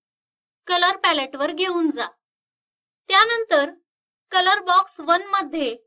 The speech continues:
काळा कलर सिलेक्ट करा. त्यानंतर पॉइंटरने लाईन टूलला सिलेक्ट करा आणि पॉइंटरला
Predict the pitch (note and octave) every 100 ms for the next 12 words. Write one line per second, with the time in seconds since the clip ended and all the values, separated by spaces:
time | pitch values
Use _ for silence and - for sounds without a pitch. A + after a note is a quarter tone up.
0 | _ _ _ _ _ _ _ - F#4 F4
1 | F4+ G4 F#4 C#4 C#4 - _ _ _ _
2 | - G4 F#4 F4+ - - B3+ F3+ _ _
3 | F#4 G4+ A4+ G#4 D#4+ D4 - _ _ _
4 | F4+ F4 E4+ F#4+ F#4+ D#4+ C4+ D#4+ _ _
5 | _ _ C#4 D#4+ F4 F#4 F4+ D#4+ - C4
6 | E4+ G4+ F4 D#4+ - - B3 F#3+ - _
7 | _ _ _ _ _ _ _ D#4 G#4 G4+
8 | G#4+ F#4 F4 F4 F4 G4 E4+ C#4